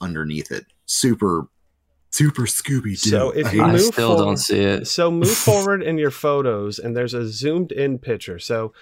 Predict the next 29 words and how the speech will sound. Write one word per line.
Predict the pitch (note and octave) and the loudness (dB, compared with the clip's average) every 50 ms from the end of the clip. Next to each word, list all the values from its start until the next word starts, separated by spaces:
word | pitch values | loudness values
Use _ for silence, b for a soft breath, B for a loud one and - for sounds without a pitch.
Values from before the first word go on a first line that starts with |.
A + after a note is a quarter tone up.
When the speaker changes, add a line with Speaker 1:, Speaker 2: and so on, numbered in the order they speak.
| B B B B B B B B B B B B _ - | B B B B B B B B B B B B _ -12
Speaker 2:
the | B2 - B2+ B2 | -6 -2 -2 -2
zoomed | B2 C3+ E3+ A3 A3+ F3+ E3+ | 0 0 0 0 0 0 0
in | E3 E3 D#3 | 0 0 0
picture, | C3 D3+ B2+ A2+ - - A2 G#2 G#2 G2+ G2+ - | 0 -2 -2 -2 -2 -4 -4 -4 -4 -4 -6 -8
you | - A2+ A#2 | -8 -6 -6
can | B2+ B2+ A#2 | -4 -4 -4
kinda | - C#3 C#3+ C#3 D#3 | -4 -4 -4 -2 -2
see | D3+ - - D3 | -4 -4 -6 -8
something | C3 - C3+ B2 - C3 A#2+ | -6 -6 -6 -4 -4 -4 -4
a | A#2 | -4
little | A2 G#2 A2 B2 C3+ C#3 C#3+ | -4 -4 -2 -2 0 0 0
bit | C#3 C#3 B2+ - - | 0 -2 -4 -4 -4
better, | A2 G#2 G#2 G2+ G2+ G2 F#2+ | -6 -4 -4 -4 -4 -4 -4
is | - G#2+ G#2+ G2+ G#2+ | -4 -6 -6 -6 -6
next | A2+ A#2 A#2+ B2+ - - - - | -6 -6 -6 -6 -8 -10 -10 -6
to | - D3+ G3 | -2 2 2
Speaker 1:
Ew, | G3+ - - | 4 4 2
Speaker 2:
the | - | 0
door. | - A#2 A2 | 2 2 4
Speaker 1:
yep, | A2+ A2 G#2 F#2+ F#2+ | 4 4 2 2 2
that's | D3 C#3+ - - | 2 2 2 2
it. | C3 A#2+ - - b b b b b - | 2 2 0 -2 b b b b b 0
Yep, | D#3 F3 A2+ | 0 2 2
Speaker 2:
And, | A#2+ A#2+ A2+ A2 G#2+ G#2+ | 0 0 0 0 -2 -2
Speaker 1:
yep. | - - | 0 0
Speaker 2:
like, | A2+ G#2+ G2+ - | -2 -2 -4 -6
if | - B2 B2 C3+ | -8 -6 -4 -4
you | C3 B2 | -2 0
look | C#3+ E3 - | 2 0 0